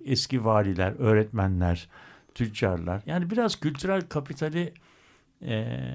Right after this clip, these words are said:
yüksek olan sınıflar kendi, e, arazinin de çok ucuz olması nedeniyle İstanbul'a yakın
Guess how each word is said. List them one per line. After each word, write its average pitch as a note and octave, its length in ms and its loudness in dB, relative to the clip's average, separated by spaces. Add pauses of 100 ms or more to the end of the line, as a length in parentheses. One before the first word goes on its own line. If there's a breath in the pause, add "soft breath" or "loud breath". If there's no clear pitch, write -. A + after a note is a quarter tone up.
(180)
yüksek B2+ 440 0
olan G#2+ 280 2 (280)
sınıflar E3 640 -6 (600 loud breath)
kendi, F#3 680 -2 (220)
e, G2+ 240 4
arazinin D3+ 720 2
de D3+ 80 2
çok F3+ 280 2 (380)
ucuz D#3+ 320 0
olması G2+ 480 0
nedeniyle E2+ 540 -4
İstanbul'a A#2 460 0
yakın A2+ 440 0